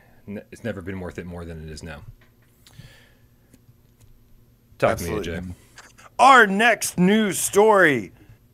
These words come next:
Speaker 2: is about a game that I think came out kinda recently, and it's called A Township Tale.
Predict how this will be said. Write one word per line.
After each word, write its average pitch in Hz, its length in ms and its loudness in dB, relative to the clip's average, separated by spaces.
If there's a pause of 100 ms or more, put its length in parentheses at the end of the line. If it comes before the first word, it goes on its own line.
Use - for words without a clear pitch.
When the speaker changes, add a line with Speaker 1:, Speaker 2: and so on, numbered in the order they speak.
(160)
Speaker 2:
is 151 160 0
about 170 480 4
a 139 220 6
game 214 440 0
that 156 220 -6 (140)
I 143 60 -2
think 226 200 -4
came 175 200 -2
out 151 180 -2
kinda 147 220 -2
recently, 139 480 -4
and 147 120 0
it's 165 140 -4
called 196 580 0 (1400)
A 180 80 4
Township - 800 -2
Tale. - 360 -16